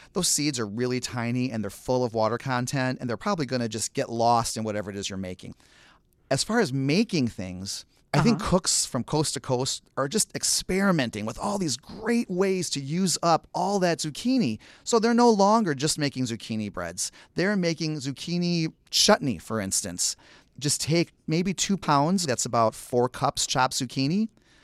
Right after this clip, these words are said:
Speaker 1: Put that in a nice big pot or Dutch oven, and then go ahead and add maybe an apple that you've chopped up, an onion, throw in a green pepper, and then you're gonna do, like, maybe a cup of vinegar. That can be cider vinegar if you'd like, or just regular, and just let that all boil.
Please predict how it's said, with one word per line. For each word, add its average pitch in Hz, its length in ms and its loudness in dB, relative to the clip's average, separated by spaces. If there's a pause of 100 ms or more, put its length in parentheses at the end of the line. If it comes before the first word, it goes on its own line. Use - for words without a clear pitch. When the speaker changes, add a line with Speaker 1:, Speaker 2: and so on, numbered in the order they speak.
(280)
Speaker 1:
Put 247 180 2
that 226 220 6
in 156 80 2
a 139 100 2
nice 165 420 0
big 175 300 -4
pot 151 400 2
or 135 80 -2
Dutch 127 320 -2
oven, 98 380 -2 (320)
and 185 120 0
then 214 60 2
go 214 180 6
ahead 202 200 4
and 180 160 2
add 147 360 4
maybe 214 240 0
an 175 100 0
apple 135 400 0
that 98 120 -6
you've 95 160 -12
chopped 101 380 -4
up, 104 200 0
an 110 200 -6
onion, 139 540 2 (340)
throw 127 320 2
in 131 80 0
a 120 60 0
green 120 260 -2
pepper, 147 560 0 (480)
and 175 60 2
then 220 80 4
you're 233 80 2
gonna 226 120 2
do, 180 140 0
like, 160 240 0
maybe 165 200 0
a 147 40 0
cup - 320 -2
of 135 120 2
vinegar. 151 600 2
That 165 140 -2
can 147 80 -2
be 117 80 -2
cider 127 380 -2
vinegar 170 320 -2
if 175 120 -4
you'd 170 120 -2
like, 175 200 0
or 120 60 0
just 117 160 -4
regular, 127 400 -2 (320)
and 214 100 0
just 220 200 2
let 202 180 0
that 214 180 2
all 165 200 6
boil. 131 600 0